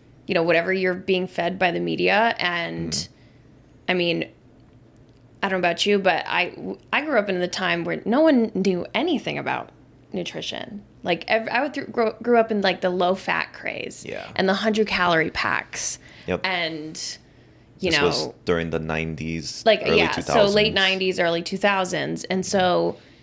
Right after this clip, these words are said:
Speaker 1: that has an impact on how you look at what you're putting in your body today and what your relationship with your body is like.
Speaker 2: Mm-hmm.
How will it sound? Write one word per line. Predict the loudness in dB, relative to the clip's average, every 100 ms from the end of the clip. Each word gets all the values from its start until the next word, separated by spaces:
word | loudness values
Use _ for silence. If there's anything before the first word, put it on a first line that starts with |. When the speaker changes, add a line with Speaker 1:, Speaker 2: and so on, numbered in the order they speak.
| -20 -20 -20 0
Speaker 1:
that | 4
has | 4 4
an | 2
impact | 2 0 -2 -2 -6
on | -6
how | -4 -4
you | -4 -4
look | -4 -4 -6 -6
at | -4 -4 -4 -10 -14 -16 -20 -20 -20 -20 -8
what | -6 -4
you're |
putting | -4 -4 -2
in | -2
your | -4
body | -6 -6 -6 -8
today | -4 2 2 2 -6 -12 -16 -20 -20 -8
and | -4 -2
what | 0
your | 0
relationship | 0 0 0 -2 -2 -4 -6 -12 -20 -20 -6
with | -4 -4
your | -4
body | -2 -2 -4
is | -6 -4
like. | -2 -2 -4 -8 -18 -10
Speaker 2:
Mm-hmm. | -10 -8